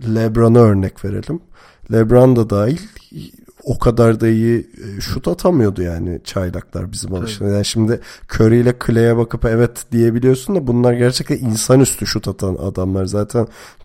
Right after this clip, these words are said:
Speaker 1: Curry N B A tarihinin en iyi şut atan, yani dış şut tehdidi olan adamı. Bu kesin yani. Hani
Speaker 2: Curry de
Speaker 1: bunlarla
Speaker 2: dediğimiz tanıma uyuyor mesela. Daha kısa.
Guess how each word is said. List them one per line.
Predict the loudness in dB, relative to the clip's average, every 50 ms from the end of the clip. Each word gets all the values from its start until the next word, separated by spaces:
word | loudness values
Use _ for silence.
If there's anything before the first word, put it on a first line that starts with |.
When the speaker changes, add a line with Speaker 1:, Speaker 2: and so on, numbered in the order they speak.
| -10 -4
Speaker 1:
Curry | 0 2 2 2 2 2 0 0 -2 -4 -8 -8
N | -4 -2 0 2 4
B | 4 4 4
A |
tarihinin | 4 2 2 4 4 4 6 4 4 4 6
en | 6 6 4
iyi | 2 0
şut | -2 -4 -8 -6 -6
atan, | -6 -4 -4 -4 -4
yani | -2 -4 -4 -4 -6 -8 -8 -6
dış | -4 -4 -4 -4
şut | -6 -10 -10 -8 -10 -10 -10 -14 -20 -20 -20 -20 -20 -20 -20 -20 -10 -2
tehdidi | 0 2 2 2 0 -4 -6 -2 0 0
olan | 0 0 0 -2 -2
adamı. | -4 -4 -6 -6 -4 -4 -6
Bu | -6
kesin | -6 -4 -4 -4 -4 -2 -2 0 0
yani. | 0 0 -2 -4 -6 -8 -10 -10 -12 -16 -20 -20 -20 _ -16 -10
Hani | -6 -4
Speaker 2:
Curry | -2 -2
de | 0
Speaker 1:
bunlarla | 0 2 2 2 2 0
Speaker 2:
dediğimiz | -2 -2 -4 -6 -8 -8 -8 -6
tanıma | -6 -6 -4 -4 -4 -4 -4
uyuyor | -2 -2 -2 -2 -4
mesela. | -4 -6 -8 -8 -10 -10 -10 -10 -10 -8
Daha | -6 -6 -6 -8 -8
kısa. | -10 -10 -10 -10 -10 -10 -12 -12